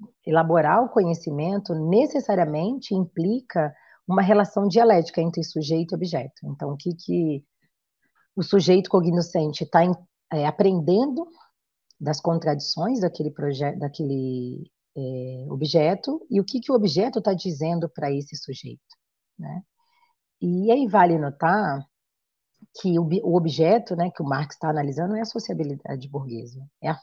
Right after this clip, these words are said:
forma em que a burguesia estruturou essa forma de viver em sociedade. Portanto, Marx tá dizendo, não existe uma análise neutra da sociedade. Existe uma análise de quem tá defendendo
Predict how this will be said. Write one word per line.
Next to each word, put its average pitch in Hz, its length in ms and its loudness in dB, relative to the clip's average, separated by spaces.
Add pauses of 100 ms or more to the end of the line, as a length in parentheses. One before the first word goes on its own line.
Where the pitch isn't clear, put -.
forma 196 540 -4
em 175 220 -4
que - 160 -8
a 147 60 -4
burguesia 165 720 -4 (540)
estruturou 214 680 0
essa 208 220 -4 (120)
forma 170 380 -2
de 160 180 -6
viver 170 380 0
em 208 60 -2
sociedade. 135 800 -8 (1000)
Portanto, 185 840 0 (100)
Marx 180 280 0
tá 202 100 0
dizendo, 170 380 2
não 202 120 2
existe 202 460 -2
uma 202 140 2
análise 170 480 0
neutra 156 680 -2 (240)
da 139 100 -6
sociedade. 127 720 -10 (400)
Existe 165 540 -4
uma 226 140 2
análise 135 480 -2
de 156 140 -8
quem 131 440 -6 (1040)
tá 165 140 6
defendendo 214 960 4